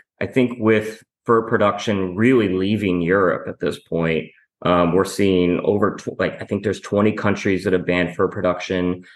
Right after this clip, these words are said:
There's a European Citizens Initiative that's happening right now that will essentially close all fur production in Europe. Um,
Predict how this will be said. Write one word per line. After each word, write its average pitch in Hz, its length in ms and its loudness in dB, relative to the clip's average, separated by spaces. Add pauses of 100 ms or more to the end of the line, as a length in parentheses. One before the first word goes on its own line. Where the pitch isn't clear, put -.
(160)
There's 104 240 2
a 95 100 4
European 107 480 2
Citizens 110 640 0
Initiative 107 720 0
that's 95 160 -2
happening 98 400 -2
right 90 220 0
now 98 500 0
that 90 240 0
will 92 160 4
essentially 98 540 -2
close 95 400 0
all 101 320 0
fur 117 100 2
production 107 460 0
in 104 100 0
Europe. 110 420 2 (380)
Um, 104 540 2